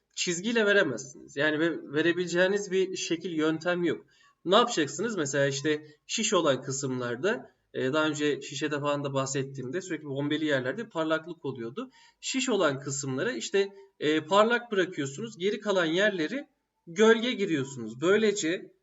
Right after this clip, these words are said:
portreleri daha çok benzetmeye başlarsınız. Yani direkt, e, çizgisi olarak çizdiğinizde genelde zaten, e, benzemiyor gibi olur. Onu işte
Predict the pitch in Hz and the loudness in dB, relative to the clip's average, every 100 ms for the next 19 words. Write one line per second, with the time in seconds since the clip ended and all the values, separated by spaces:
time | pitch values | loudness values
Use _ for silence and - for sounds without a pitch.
0 | _ - 160 160 202 226 196 208 208 190 | _ -2 -2 0 -2 0 2 2 2 0
1 | 170 170 165 165 175 185 180 131 139 123 | 0 2 0 -2 0 0 2 -2 -2 -8
2 | 110 - 110 - - - - _ - 127 | -8 -12 -16 -18 -20 -20 -20 _ -4 -2
3 | 143 135 175 180 180 - _ _ _ 131 | -2 0 0 0 -2 -16 _ _ _ 0
4 | 139 139 151 160 165 190 190 165 - 160 | 2 0 -2 -4 0 2 2 0 -2 -4
5 | 165 190 196 147 180 165 170 180 156 131 | 0 2 2 0 -4 0 2 2 2 -2
6 | 127 123 127 208 220 - _ _ - 131 | -2 -4 -2 -2 -4 -12 _ _ -4 0
7 | 135 135 135 135 135 135 165 175 202 214 | 0 0 0 -2 -2 2 2 4 4 4
8 | 185 131 127 127 113 - - _ _ _ | 2 0 -6 -6 -6 -12 -20 _ _ _
9 | _ _ - 156 170 170 - _ _ _ | _ _ -4 0 0 -2 -10 _ _ _
10 | _ _ _ _ - 196 190 | _ _ _ _ -4 -2 -2